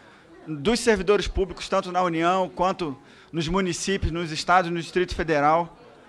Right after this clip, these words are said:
É, essa questão bem clara aí de, de, da proteção das fontes de custeio da Seguridade Social, inclusive proibindo a desvinculação das receitas da União. Então é algo que realmente supera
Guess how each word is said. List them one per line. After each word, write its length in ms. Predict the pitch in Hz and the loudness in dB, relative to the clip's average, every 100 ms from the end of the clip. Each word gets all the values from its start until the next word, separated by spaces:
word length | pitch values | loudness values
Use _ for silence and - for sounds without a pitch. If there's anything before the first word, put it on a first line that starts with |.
| - - | -20 -12
É, 140 | 160 160 | -8 4
essa 280 | 202 220 220 | 6 6 2
questão 520 | 202 - 208 196 147 - | -6 2 2 2 -6 2
bem 220 | 165 220 | 4 4
clara 320 | - 196 196 | 6 6 8
aí 60 | 175 | 4
de, 220 | 170 - | -2 -4
de, 220 | 135 175 160 - | -2 -2 -2 -2
da 140 | 143 151 | 0 4
proteção 580 | - 226 214 175 208 | 4 4 2 -2 -2
das 160 | 190 170 | -2 -4
fontes 380 | - 190 - 160 | -2 -4 -4 -8
de 100 | 185 | -10
custeio 640 | - 147 - 175 180 165 - - - - _ | -10 -10 -2 0 0 -2 -12 -20 -20 -20 _
da 300 | - 131 175 | -16 4 4
Seguridade 540 | 185 175 180 156 170 - | 4 0 0 2 2 0
Social, 600 | 170 - 160 170 175 165 - - | -6 -4 2 2 2 -6 -20 -18
inclusive 380 | 185 185 190 208 | -6 -2 0 2
proibindo 540 | - 196 151 208 208 | 4 4 4 -2 0
a 40 | 180 | -2
desvinculação 560 | 156 180 190 165 185 | -4 -2 -2 -2 -2
das 140 | 185 160 | -4 -4
receitas 400 | 156 180 170 160 | -6 -8 -8 -6
da 80 | |
União. 260 | 160 160 180 - - - | -2 -2 -4 -10 -20 2
Então 120 | 233 | 8
é 60 | 247 | 10
algo 240 | 240 233 | 10 8
que 100 | - | 2
realmente 380 | 220 254 233 247 | 6 6 6 0
supera 680 | - 233 226 226 247 240 | 0 2 6 8 8 4